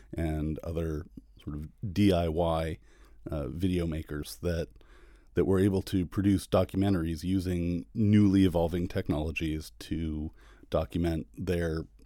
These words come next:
experience from their own point of view. And that's a point of view that really at the time, um, and even today, isn't represented well in the dominant media.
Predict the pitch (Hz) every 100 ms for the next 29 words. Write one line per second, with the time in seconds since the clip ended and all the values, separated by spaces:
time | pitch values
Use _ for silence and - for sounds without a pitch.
0 | 98 87 - 92 82 76 - - 82 80
1 | 78 - 90 82 85 - 90 82 78 -
2 | - - - - - 139 135 139 143 113
3 | 92 90 85 85 92 90 85 82 87 87
4 | - 87 82 78 - 82 80 82 131 151
5 | 92 85 - 85 - - - - - 104
6 | 98 - - - 107 87 92 90 82 80
7 | 90 87 82 78 78 78 80 80 80 71
8 | - 78 - -